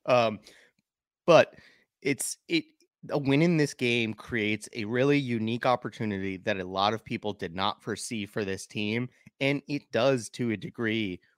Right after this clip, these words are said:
raise the standard back to where it should be. I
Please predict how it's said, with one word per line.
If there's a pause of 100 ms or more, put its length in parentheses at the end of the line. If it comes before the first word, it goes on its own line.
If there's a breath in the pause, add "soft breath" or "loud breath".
raise
the
standard (140)
back
to
where
it
should
be.
I